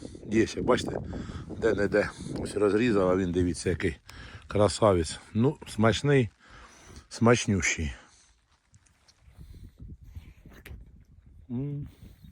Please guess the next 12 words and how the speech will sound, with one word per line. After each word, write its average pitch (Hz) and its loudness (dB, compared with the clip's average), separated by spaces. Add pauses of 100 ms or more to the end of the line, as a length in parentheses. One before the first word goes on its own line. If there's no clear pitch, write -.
(840)
Де 117 -2
б 123 -6
це 120 -8
ще 123 -10
таке 113 -4
було, 110 0 (880)
що - -4
можна 113 6
було 110 6
проїхати 123 4
на 117 6
поле, 139 8